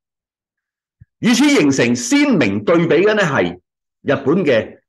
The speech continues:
少子化正在係加快咁樣發展。同二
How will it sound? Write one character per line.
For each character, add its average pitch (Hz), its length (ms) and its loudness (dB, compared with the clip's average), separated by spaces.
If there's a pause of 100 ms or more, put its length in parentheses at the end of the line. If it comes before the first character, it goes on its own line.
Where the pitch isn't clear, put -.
少 131 480 -2
子 156 300 -4
化 87 260 -4 (140)
正 113 180 -4
在 - 100 -4
係 87 360 -8 (260)
加 170 240 -4
快 92 240 -4
咁 98 100 -6
樣 104 160 -8
發 73 180 -8
展。 78 180 -16 (1400)
同 156 200 0
二 156 60 -2